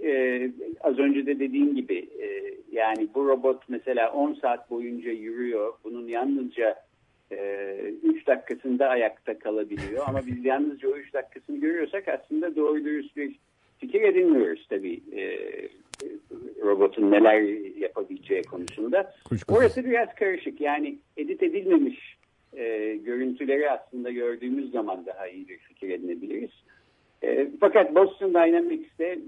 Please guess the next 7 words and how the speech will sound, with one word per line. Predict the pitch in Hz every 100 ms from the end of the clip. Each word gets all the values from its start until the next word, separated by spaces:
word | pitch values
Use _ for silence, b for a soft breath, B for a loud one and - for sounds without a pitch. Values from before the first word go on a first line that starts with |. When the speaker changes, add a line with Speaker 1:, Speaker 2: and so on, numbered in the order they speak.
| 123
Speaker 1:
günümüz | 135 147 156 143
robot | 131 127 147 -
şirketleri | 139 127 131 131 131 135
içinde, | 127 113 113 165 175 - -
e, | 110
en | 117 107 117 135 151
çok, | - 107 _